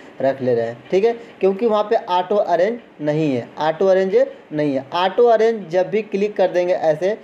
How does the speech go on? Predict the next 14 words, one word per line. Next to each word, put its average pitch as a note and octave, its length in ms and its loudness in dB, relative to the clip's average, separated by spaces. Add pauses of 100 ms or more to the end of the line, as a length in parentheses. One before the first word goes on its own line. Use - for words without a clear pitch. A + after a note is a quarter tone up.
(300)
जब F#3+ 180 2
भी A#3 120 4
हम A3+ 120 0
देखिए G#3 280 0
व्यू G3 200 -4
पे G#3 180 0
क्लिक F#3+ 260 0
करके F#3+ 240 0
ऑटो E3 400 -2
अरेंज F#3+ 200 0
पे F3+ 120 -8
क्लिक F3+ 300 -2
कर E3 120 0
दिए, D#3 280 -2